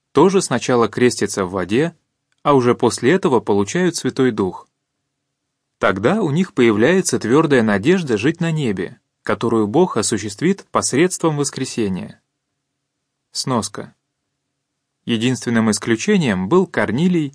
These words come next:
и его домашние. Неверные утверждения о рождении снова. Утверждение. Человек должен родиться снова,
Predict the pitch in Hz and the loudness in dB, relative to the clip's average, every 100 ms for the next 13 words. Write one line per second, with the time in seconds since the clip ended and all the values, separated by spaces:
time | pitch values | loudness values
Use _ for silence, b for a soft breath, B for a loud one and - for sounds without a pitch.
0 | _ - 180 165 120 139 107 92 92 - | _ -12 -4 -2 0 0 0 -2 -4 -8
1 | - - _ _ _ _ _ _ _ _ | -14 -16 _ _ _ _ _ _ _ _
2 | _ _ _ - 143 143 135 107 98 92 | _ _ _ -4 0 4 4 4 0 -2
3 | 92 104 92 123 196 160 95 82 - 113 | 0 -2 0 0 0 2 -4 -8 -8 -4
4 | 110 101 143 170 160 143 143 123 92 85 | -2 -2 0 0 -2 -6 -4 -4 -4 -8
5 | _ _ _ _ _ _ _ _ _ _ | _ _ _ _ _ _ _ _ _ _
6 | _ _ - 135 139 135 117 117 98 92 | _ _ -8 -6 0 -2 0 0 0 -4
7 | - _ _ _ _ _ _ _ _ _ | -10 _ _ _ _ _ _ _ _ _
8 | _ _ - 98 95 135 185 160 160 135 | _ _ -4 0 2 2 2 4 4 2
9 | 120 117 120 - 101 - 139 196 165 143 | 0 0 0 -4 -6 -2 0 2 0 -6